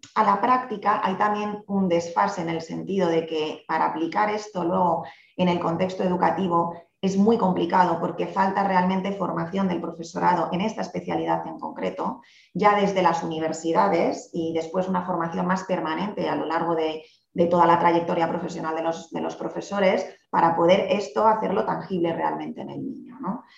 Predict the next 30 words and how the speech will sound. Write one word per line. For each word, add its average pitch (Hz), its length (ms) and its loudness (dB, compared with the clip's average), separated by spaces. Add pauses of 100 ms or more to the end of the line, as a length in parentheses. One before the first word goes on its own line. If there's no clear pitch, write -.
(200)
Entonces, 175 320 4
esto 190 180 0
es 214 80 2
lo 214 160 6
que 208 160 2
hace 208 340 4
que 190 80 -2
al 175 120 0
final 175 260 -2
los 196 160 -2
alumnos 214 760 0
no 180 440 2
están 226 280 0
recibiendo 202 360 0
una 180 80 2
respuesta 175 460 -6
educativa 160 500 -4
eficaz, 170 520 -2 (460)
eh, 165 720 6
aunque 175 280 0
se 175 100 -2
atienda 185 400 4
a 175 40 6
la 165 120 8
diversidad 170 720 2
a 165 80 -8
nivel 160 320 -4
más 160 240 -10
teórico, 156 480 -10
¿no? 190 220 -6